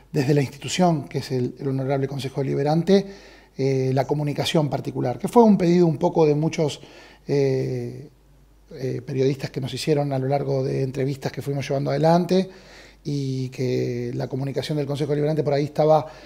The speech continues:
con algunas falencias, y este año le quisimos dar una impronta nueva, una, una impronta diferente.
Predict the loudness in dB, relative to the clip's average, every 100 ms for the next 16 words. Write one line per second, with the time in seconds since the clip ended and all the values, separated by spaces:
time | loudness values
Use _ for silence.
0 | -20 -16 -8 -4 -2 0 0 0 -2 -6
1 | 4 8 8 6 4 2 2 -4 -20 -20
2 | -20 -8 -2 0 2 2 2 0 -2 0
3 | 0 0 -2 0 0 2 2 4 6 6
4 | 6 6 2 0 0 0 -2 -2 -2 -2
5 | -2 0 4 4 4 4 2